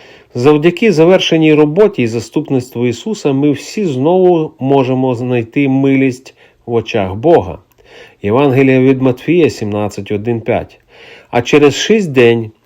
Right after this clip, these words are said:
Забирає Ісус Петра, Іакова і Івана, брата його, та й веде їх осібно на гору високу, і він перед ними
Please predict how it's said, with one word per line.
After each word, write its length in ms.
Забирає 520
Ісус 320
Петра, 640
Іакова 840
і 500
Івана, 480
брата 440
його, 280
та 100
й 60
веде 340
їх 240
осібно 680
на 120
гору 340
високу, 560
і 120
він 200
перед 400
ними 460